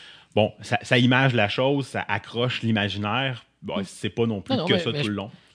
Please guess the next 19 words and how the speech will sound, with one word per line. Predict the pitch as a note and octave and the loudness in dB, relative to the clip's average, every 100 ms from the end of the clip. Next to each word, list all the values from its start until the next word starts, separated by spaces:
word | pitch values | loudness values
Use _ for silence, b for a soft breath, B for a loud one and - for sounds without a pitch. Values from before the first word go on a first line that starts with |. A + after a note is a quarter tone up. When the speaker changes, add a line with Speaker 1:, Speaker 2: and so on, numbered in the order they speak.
| - | -6
Speaker 2:
mais | |
je | C#3 | 2
pense | F#3 | 2
que | D#3+ | 4
juste | D#3+ F#3 - | 2 2 -4
avec, | B2+ C#3 C#3 | -6 -6 -6
tu | D3 | -6
sais, | C#3+ | -6
le, | B2 | -8
le, | A#2 | -10
le | G#2+ A#2+ | -10 -10
topo | A#2+ B2+ C#3+ | -8 -6 -6
que | |
nous | C#3+ B2+ | -8 -6
en | |
a | A#2+ | -6
fait, | A#2+ C#3+ | -6 -8
je | |
comprends | - A#2+ B2 | -8 -10 -12